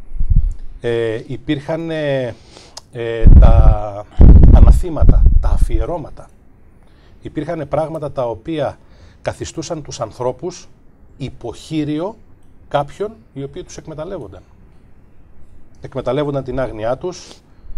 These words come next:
ότι ήταν ευκολόπιστοι, ότι θέλανε, αλλά δεν μπορούσαν, γιατί δεν είχανε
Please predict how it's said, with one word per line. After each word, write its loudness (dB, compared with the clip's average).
ότι 2
ήταν 0
ευκολόπιστοι, -6
ότι -12
θέλανε, -6
αλλά -6
δεν -14
μπορούσαν, -8
γιατί -10
δεν -14
είχανε -4